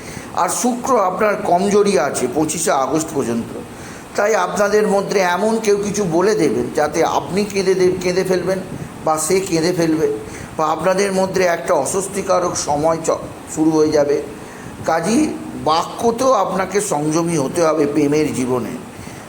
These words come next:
যাতে আপনার প্রেমিক বা আপনার প্রেমিকা রুষ্ট না হন, বা তার কথাতেও আপনি সেভাবে রুষ্ট হবেন না।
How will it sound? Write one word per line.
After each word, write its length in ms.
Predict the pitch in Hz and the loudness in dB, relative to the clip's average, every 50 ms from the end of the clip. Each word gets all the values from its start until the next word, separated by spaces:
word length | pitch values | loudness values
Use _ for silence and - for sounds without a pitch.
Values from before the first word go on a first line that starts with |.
| - | -2
যাতে 220 | 147 160 165 165 202 | -2 0 0 2 0
আপনার 320 | 180 175 175 165 190 196 196 - | 0 0 0 0 0 0 0 0
প্রেমিক 360 | 170 170 165 160 160 180 196 160 | 0 2 2 2 0 -2 -2 0
বা 80 | 156 151 147 143 | 0 0 0 0
আপনার 220 | 139 - 170 175 160 - | 0 0 -2 -2 -2 0
প্রেমিকা 440 | 156 151 147 170 196 - 170 139 110 - - - - - - - - - | 0 0 2 2 2 2 0 0 0 -2 -6 -8 -12 -12 -10 -8 -6 -2
রুষ্ট 380 | 131 139 160 175 180 - - - 214 185 | 0 2 4 4 2 2 0 0 0 0
না 160 | 160 151 160 170 | 0 0 0 2
হন, 260 | 175 180 170 139 113 - - - | 2 2 0 0 -2 -4 -4 -2
বা 100 | 147 156 156 - - | -2 -2 -2 -2 -2
তার 280 | 175 165 165 180 202 214 - 147 | 0 2 2 2 0 0 -2 0
কথাতেও 560 | 160 165 160 - 214 233 226 - 262 208 147 123 - - - - - - - - - - - | 0 0 0 0 0 0 2 2 2 2 2 0 -2 -6 -8 -10 -12 -12 -14 -14 -16 -10 -6
আপনি 300 | - 131 151 160 165 190 220 | -2 -2 -2 -2 0 0 0
সেভাবে 340 | 202 180 180 175 185 180 196 | 0 0 0 2 2 2 4
রুষ্ট 300 | 180 160 165 165 - - - | 4 4 2 0 0 -2 -2
হবেন 340 | 175 131 127 131 143 147 143 120 107 | 0 0 2 2 2 2 0 0 -2
না। 100 | 110 | -4